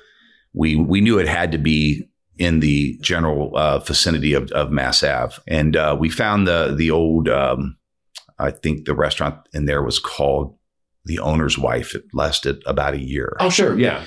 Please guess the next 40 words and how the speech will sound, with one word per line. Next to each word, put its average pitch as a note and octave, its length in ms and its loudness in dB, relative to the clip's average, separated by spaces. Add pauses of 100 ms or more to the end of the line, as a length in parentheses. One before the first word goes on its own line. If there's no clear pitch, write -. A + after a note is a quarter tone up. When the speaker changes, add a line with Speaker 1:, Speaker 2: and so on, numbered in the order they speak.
Speaker 2:
I, A#2 100 0
Speaker 1:
And, F2 260 2
Speaker 2:
yeah, E2 140 0
that E2 80 -6
Speaker 1:
yeah, F2+ 160 2
Speaker 2:
was, - 100 -2
Speaker 1:
so A2+ 80 2
Speaker 2:
uh, - 20 0
Speaker 1:
that's C3 240 0
the G2+ 80 0
building. C3+ 240 2
Speaker 2:
related B2 240 2
to A#2+ 100 4
the, G#2 140 2
the, F#2+ 160 -4
the G2 120 2
Bruges. F#2+ 420 2 (120)
Speaker 1:
Yeah, B2+ 280 2
that's E2+ 140 2
Speaker 2:
Yeah, G#2+ 60 4
Speaker 1:
right. G2 140 4
That's, F#2 120 2
Speaker 2:
yeah, G2 100 2
Speaker 1:
that's F2+ 140 -2
Speaker 2:
right. F2+ 180 -2
Speaker 1:
right. G2+ 100 2
Speaker 2:
Mm-hmm. G#2+ 120 4
Speaker 1:
Yeah, F2+ 140 0
and, E2+ 120 -2
and, F2 240 2
um, D#2+ 260 2 (460)
then B2 100 4
it A#2 40 2
sat A#2 240 2
empty G#2 260 2
for F2+ 240 0
a F2 60 4
while, E2 600 0
and, D#2 260 0
um, D2+ 400 2